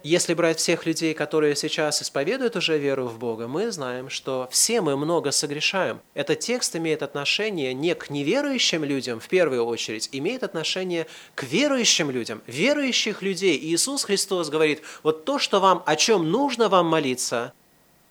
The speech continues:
вам нужно молиться о том, чтобы Бог простил вам грехи и долги ваши». Потому что это, очевидно,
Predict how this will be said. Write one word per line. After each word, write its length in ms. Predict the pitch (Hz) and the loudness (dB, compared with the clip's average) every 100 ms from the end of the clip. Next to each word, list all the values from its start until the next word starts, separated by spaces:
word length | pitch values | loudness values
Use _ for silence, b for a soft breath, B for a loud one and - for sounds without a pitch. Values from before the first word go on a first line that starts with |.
| _ _ | _ _
вам 300 | 131 151 160 | 0 2 6
нужно 360 | 185 196 196 185 | 6 6 2 2
молиться 520 | 185 180 170 - 147 | 2 2 0 -2 -2
о 40 | |
том, 200 | - 156 | -6 -8
чтобы 320 | - 135 131 | -6 -6 -8
Бог 300 | 120 147 147 | -4 -6 -6
простил 680 | - 139 127 - - 156 170 | -10 -10 -4 -4 -2 -4 -4
вам 420 | 117 113 117 120 120 b b b _ _ - | -6 -8 -10 -14 -20 b b b _ _ -18
грехи 720 | - 110 - 139 143 147 156 | -14 -12 -10 -8 -8 -8 -8
и 100 | 131 | -6
долги 380 | 123 120 123 156 | -4 -4 -6 -8
ваши». 420 | 123 104 107 - 123 120 _ _ _ _ _ _ _ _ _ | -8 -6 -8 -8 -14 -20 _ _ _ _ _ _ _ _ _
Потому 340 | 127 127 131 139 | -12 -8 -8 -8
что 160 | - | -8
это, 380 | 143 160 170 160 | -6 -4 -2 -2
очевидно, 1120 | - 139 - - 139 139 220 160 110 110 120 | -4 -4 -4 -4 -6 -8 -8 -10 -12 -12 -14